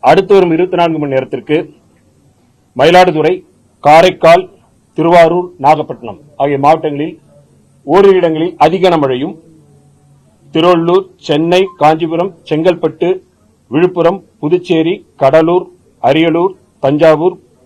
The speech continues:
புதுக்கோட்டை, சிவகங்கை, ராமநாதபுரம்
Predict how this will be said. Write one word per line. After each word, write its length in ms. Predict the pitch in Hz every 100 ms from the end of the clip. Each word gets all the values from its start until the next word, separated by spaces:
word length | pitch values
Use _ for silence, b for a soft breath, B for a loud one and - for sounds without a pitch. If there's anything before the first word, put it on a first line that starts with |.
| _
புதுக்கோட்டை, 560 | 147 175 175 160 156 165 180 - _
சிவகங்கை, 600 | _ - 160 170 160 160 185 139
ராமநாதபுரம் 580 | 143 147 139 123 117